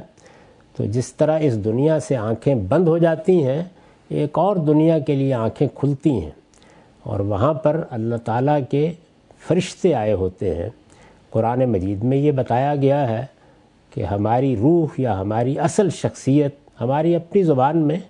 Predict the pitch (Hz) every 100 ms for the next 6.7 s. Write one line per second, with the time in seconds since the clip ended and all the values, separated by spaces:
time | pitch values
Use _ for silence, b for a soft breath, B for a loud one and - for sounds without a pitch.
0 | b b b b - 135 - 175 - 196
1 | 175 - 117 - 135 170 170 - 139 139
2 | 156 165 113 165 214 135 - 143 131 113
3 | 101 131 151 143 120 - 170 185 180 104
4 | 95 110 101 110 90 87 - b b b
5 | b 170 156 147 156 202 208 180 151 120
6 | 110 143 117 117 180 117